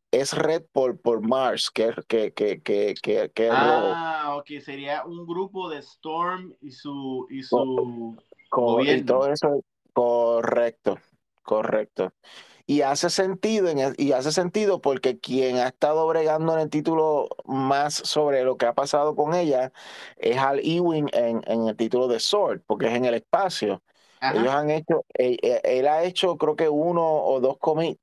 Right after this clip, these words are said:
Speaker 1: donde él interrumpe la trama de Sword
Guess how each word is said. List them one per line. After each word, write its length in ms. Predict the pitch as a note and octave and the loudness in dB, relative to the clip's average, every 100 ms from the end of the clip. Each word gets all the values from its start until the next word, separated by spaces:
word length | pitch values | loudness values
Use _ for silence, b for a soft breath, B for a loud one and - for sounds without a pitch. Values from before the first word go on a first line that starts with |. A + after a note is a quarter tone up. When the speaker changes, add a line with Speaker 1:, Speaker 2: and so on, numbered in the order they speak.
| _ | _
Speaker 1:
donde 400 | B2 C3+ C3 B2 | -2 -2 2 2
él 80 | B2+ | 0
interrumpe 720 | D3+ F3 D#3+ C#3 F3 F3 E3 | 0 0 0 0 0 0 2
la 120 | C#3+ | 2
trama 500 | C#3 D3 C#3+ A#2 G#2+ | 2 2 2 2 0
de 160 | G#2+ A2+ | 0 0
Sword 480 | - D#3 C#3 A2 | 0 2 2 0